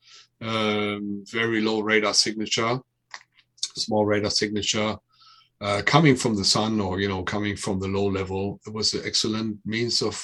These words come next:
you know, uh, intrusion. And, uh, yes, of course, if you had a, if you were coming in on a high, low, high profile for fuel saving, that was a different story, but you had to go into the target area way before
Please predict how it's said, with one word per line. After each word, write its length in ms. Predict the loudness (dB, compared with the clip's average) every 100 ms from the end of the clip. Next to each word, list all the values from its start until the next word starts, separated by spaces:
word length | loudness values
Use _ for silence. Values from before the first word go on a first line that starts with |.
| -10
you 160 | -6 -2
know, 340 | -2 -4 -6 -12 -12 -8
uh, 180 | -6 -6
intrusion. 600 | -2 2 4 2 -4 -10 -20 -20 -20 -16 -4
And, 480 | -2 0 0 2
uh, 380 | 2 4 2 0 -6 _ _ _
yes, 280 | 0 4 4
of 100 | 4
course, 380 | 6 8 6 0 _ _ _ _ _ _ _ _ _ _ -6
if 180 | 2
you 100 | 6
had 200 | 6 6
a, 340 | 6 4 2 -2 -8
if 180 | -2 2
you 80 | 4
were 80 |
coming 360 | 4 2 2 2
in 160 | 2 2
on 200 | 2 0
a 260 | -2 -4 -12 _ _ _ _ _ _ _
high, 220 | 4 6
low, 180 | 6 6
high 200 | 4 2
profile 640 | 2 2 2 2 0 0 -4 -8
for 180 | -6 0
fuel 260 | 8 10 10
saving, 420 | 8 6 -2 0
that 100 | 0
was 180 | 0 0
a 60 |
different 340 | -2 -2 -2 -2
story, 380 | 0 0 0 -2
but 240 | -6 -4
you 100 | -2
had 200 | 0 0
to 80 | -2
go 220 | 0 0
into 200 | 0 -4
the 140 | -4
target 380 | 0 2 4 2 -4
area 320 | -6 -6 -4
way 240 | 0 0
before 560 | 0 0 4 4 4